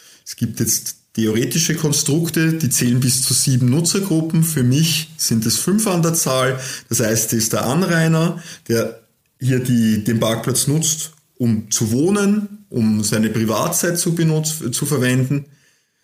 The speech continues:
Der zweite Nutzergruppe ist ohne Zweifel der Besucher. Dritter ist der Dienstleister im Allgemeinen gefasst, wie zum Beispiel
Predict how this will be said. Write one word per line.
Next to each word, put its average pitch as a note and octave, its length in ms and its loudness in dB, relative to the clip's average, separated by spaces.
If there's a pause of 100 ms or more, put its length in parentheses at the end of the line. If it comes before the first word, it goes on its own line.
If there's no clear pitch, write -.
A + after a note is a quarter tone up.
(300)
Der - 380 -2 (220)
zweite B2+ 420 0
Nutzergruppe D#3+ 680 0 (140)
ist B2+ 200 0
ohne B2 200 2
Zweifel A2 400 0
der A#2 80 0
Besucher. G#3+ 720 -2 (720)
Dritter C#3+ 320 0
ist B2 240 -2
der A2 60 0
Dienstleister D3 760 0
im A#2+ 80 2
Allgemeinen A#2+ 560 2
gefasst, C#3+ 520 0
wie B2+ 80 -4
zum A#2+ 180 0
Beispiel A2 480 -2